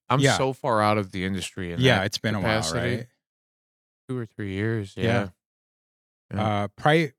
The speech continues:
Speaker 2: price of cheapest, most expensive, closest eighth of flower. I don't know that this is right. I've heard differently, but this is what was reported. Um, oh, choosing the closest Illinois and Ohio dispensaries to,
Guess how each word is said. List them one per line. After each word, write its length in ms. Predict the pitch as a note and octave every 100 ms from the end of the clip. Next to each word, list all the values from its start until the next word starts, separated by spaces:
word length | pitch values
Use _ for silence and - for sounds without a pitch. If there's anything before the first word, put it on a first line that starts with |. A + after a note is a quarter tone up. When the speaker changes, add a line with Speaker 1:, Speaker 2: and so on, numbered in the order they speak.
| -
Speaker 2:
price 280 | E3 F3 D#3+
of 100 | -
cheapest, 420 | - D#3+ D#3 C#3
most 260 | C#3 C3 B2
expensive, 500 | - - B2+ - G#2+
closest 460 | - A#2 - G#2 -
eighth 200 | G#2+ G2
of 80 | G2
flower. 360 | C3 A#2+ A#2 A2+
I 120 | A#2+ A#2+
don't 180 | A#2
know 180 | G#2 G#2
that 160 | G2 -
this 180 | G#2+ G2+
is 140 | -
right. 260 | A2 A2 G#2
I've 180 | A2 G#2
heard 240 | A#2 F#2+
differently, 520 | B2+ A#2+ C3 B2+ B2+ A#2+
but 200 | G#2+ -
this 180 | G2+
is 120 | G#2+ F#2+
what 200 | G2+ -
was 200 | G#2 F#2+
reported. 640 | - _ D3+ D#3 D#3 D3+ D3 _ _ _ _ _
Um, 600 | A2 G#2+ G2+ G2 G2 F#2+ _ -
oh, 200 | A#2 G2+ - _ _ _ _ _ _
choosing 300 | - D3 B2+
the 80 | A2+
closest 400 | - A2+ - G2
Illinois 420 | A2+ A2 G#2 G2+
and 100 | F#2+
Ohio 360 | F#2+ F2 G2+ G2
dispensaries 680 | F2+ - F#2+ - F2 D#2+ -
to, 380 | - F#2+ F2